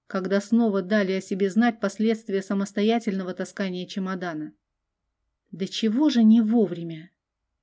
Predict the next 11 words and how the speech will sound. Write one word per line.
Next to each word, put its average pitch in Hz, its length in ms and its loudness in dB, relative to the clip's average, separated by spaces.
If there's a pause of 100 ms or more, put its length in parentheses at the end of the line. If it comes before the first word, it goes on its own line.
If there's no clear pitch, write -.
(720)
Не 214 180 2
так. 175 400 -8 (600)
Совсем 226 580 2
не 214 100 6
так 220 320 0
Али 220 200 2
планировала 208 680 2
познакомиться 208 720 0
с - 100 -8
этим 196 240 -4
человеком. 190 720 -4